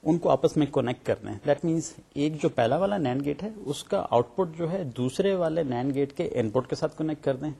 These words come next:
اسی طرح جو دوسرا والا nand گیٹ ہے اس کا آؤٹ پٹ جو ہے پہلے والے کے، پہلے والے nand گیٹ کے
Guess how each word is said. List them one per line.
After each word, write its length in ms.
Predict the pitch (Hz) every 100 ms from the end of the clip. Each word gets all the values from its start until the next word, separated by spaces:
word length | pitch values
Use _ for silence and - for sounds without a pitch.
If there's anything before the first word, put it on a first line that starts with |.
| -
اسی 180 | 131 160
طرح 260 | - 170 165
جو 180 | 156
دوسرا 400 | 139 107 104 -
والا 220 | 180 185 175 135
nand 280 | 110 123
گیٹ 200 | 139 135
ہے 60 | 180 175
اس 200 | 123 -
کا 100 | -
آؤٹ 300 | - 107 -
پٹ 200 | 147 139
جو 120 | 156
ہے 40 | 170 -
پہلے 260 | 156 165 180
والے 280 | 147 127 139
کے، 180 | 170 190 - - -
پہلے 160 | 143
والے 200 | 156 147
nand 260 | 143 107 123
گیٹ 140 | 131
کے 100 | -